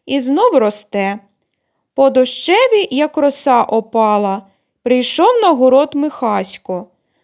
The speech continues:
«Де тут мій гарбузик? О, який!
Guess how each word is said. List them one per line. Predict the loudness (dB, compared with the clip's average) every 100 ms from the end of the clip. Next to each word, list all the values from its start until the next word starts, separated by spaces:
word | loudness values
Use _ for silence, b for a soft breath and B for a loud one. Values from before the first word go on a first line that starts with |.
| _
«Де | -6 0 0 0
тут | -2 0
мій | 2 2
гарбузик? | 4 2 2 4 2 2 -2 -10 -12 _ -6
О, | 2 4 4 2
який! | 0 -2 -4 -4 -4 -6